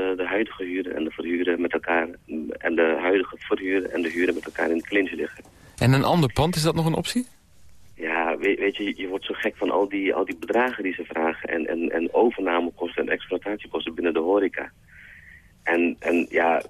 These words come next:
Speaker 1: ik, het, het begon ooit als, als een vroege jongensdroom, dat ik dacht van, "Ik wil ooit mijn eigen restaurant." Uiteindelijk, eh, sta ik nu voor de klas als, eh, als geschiedenisdocent.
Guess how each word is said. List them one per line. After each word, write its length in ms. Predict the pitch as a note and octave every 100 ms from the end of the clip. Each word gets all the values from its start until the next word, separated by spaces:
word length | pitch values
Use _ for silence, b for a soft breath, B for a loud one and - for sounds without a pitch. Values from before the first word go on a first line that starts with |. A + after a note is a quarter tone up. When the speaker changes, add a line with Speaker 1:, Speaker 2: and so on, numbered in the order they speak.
| - -
Speaker 1:
ik, 160 | D#2 - -
het, 180 | F#2 -
het 100 | F2
begon 240 | F#2 A2
ooit 160 | G2 G2
als, 160 | F2+
als 180 | - E2
een 60 | F2+
vroege 280 | G#2 F#2
jongensdroom, 600 | F#2+ G#2 F#2+ - E2+ E2+ F2+
dat 120 | E2+
ik 80 | D#2
dacht 180 | F2 -
van, 120 | D#2+
"Ik 120 | -
wil 120 | F2
ooit 160 | D#2 E2+
mijn 120 | D#2
eigen 220 | D#2+ D2+
restaurant." 560 | D#2 D2+ F2 F2 F#2 -
Uiteindelijk, 520 | F2 E2 E2+ E2+ -
eh, 100 | E2+ E2 E2 B B B
sta 240 | - F#2+
ik 100 | F2+
nu 120 | F#2 F2+
voor 140 | F#2
de 60 | F2+
klas 260 | F#2+ F2+ -
als, 200 | - -
eh, 140 | F2 E2
als 100 | D#2+
geschiedenisdocent. 880 | - - A2 G#2 F2 - - D#2+